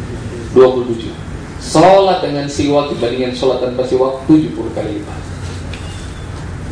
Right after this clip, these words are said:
Jadi, ikhwatal iman rahmati Allah Subhanahu wa taala. Ah,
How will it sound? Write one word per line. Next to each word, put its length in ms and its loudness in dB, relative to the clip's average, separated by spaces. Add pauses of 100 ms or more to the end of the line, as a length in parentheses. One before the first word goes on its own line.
(1080)
Jadi, 160 6
ikhwatal 400 2
iman 140 2 (100)
rahmati 200 -2
Allah 200 2
Subhanahu 400 -4
wa 160 0
taala. 320 -2 (800)
Ah, 160 6